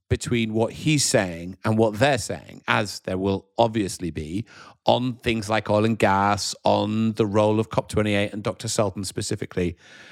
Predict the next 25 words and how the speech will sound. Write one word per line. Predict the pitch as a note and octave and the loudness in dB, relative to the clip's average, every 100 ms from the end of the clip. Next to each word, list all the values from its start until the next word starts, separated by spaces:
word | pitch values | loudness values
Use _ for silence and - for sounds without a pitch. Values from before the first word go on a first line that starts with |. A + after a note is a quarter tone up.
| - - | -14 -2
And | A#2+ A#2+ A#2+ _ _ _ _ | 0 0 -6 _ _ _ _
I | C3 D3 | 0 2
only | D#3+ | 0
thought | C3+ D3+ | -2 -2
about | C3 A#2 G#2+ | 0 0 -2
this | G2+ | -2
afterwards, | A#2 A#2 G#2+ F#2 | -2 -2 -4 -6
but | - G#2+ G2 - _ - | -2 -2 -2 -10 _ -4
I | C3+ | -2
do | C#3+ G3+ | 0 -2
wonder | C#3+ D3 C#3+ A2+ | 0 0 -2 -4
if | G2 - | -4 -6
they | A2+ G#2 | -2 0
are | G2+ F#2+ F#2 - _ _ _ _ _ _ _ _ | 2 2 0 -6 _ _ _ _ _ _ _ _
playing | - C3+ C3 B2 A2+ | 0 2 2 -2 -4
a | |
game | G#2+ A#2+ A2+ G#2 | -2 0 0 -2
that | G2 F#2+ | -2 -2
is | F2 | -2
connected | - - G#2 A2+ - F#2+ - | -4 -2 0 0 0 -8 -4
to | F2+ | -4
each | E2+ | -2
other. | F#2 E2 | -2 -2
Like, | E2 F#2+ | -2 0
was, | A2+ D#3 C#3+ | 2 0 0